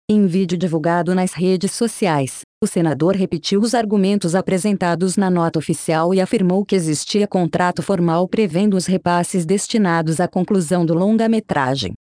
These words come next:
Segundo Flávio Bolsonaro, o projeto teria caráter exclusivamente privado, sem utilização de recursos públicos ou incentivos culturais federais.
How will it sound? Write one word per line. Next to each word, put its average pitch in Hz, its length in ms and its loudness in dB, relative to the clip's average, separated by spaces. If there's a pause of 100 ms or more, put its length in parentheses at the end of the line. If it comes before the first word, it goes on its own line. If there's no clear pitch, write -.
(160)
Segundo 208 460 0
Flávio 170 500 0
Bolsonaro, 160 680 0 (180)
o 196 80 0
projeto 165 640 0
teria 190 340 0
caráter 143 460 0
exclusivamente 165 960 0
privado, 139 560 -2 (200)
sem 208 280 0
utilização 170 720 0
de 160 120 -2
recursos 175 600 -2
públicos 170 480 -2
ou 190 160 2
incentivos 202 720 0
culturais 170 580 0
federais. 160 600 -2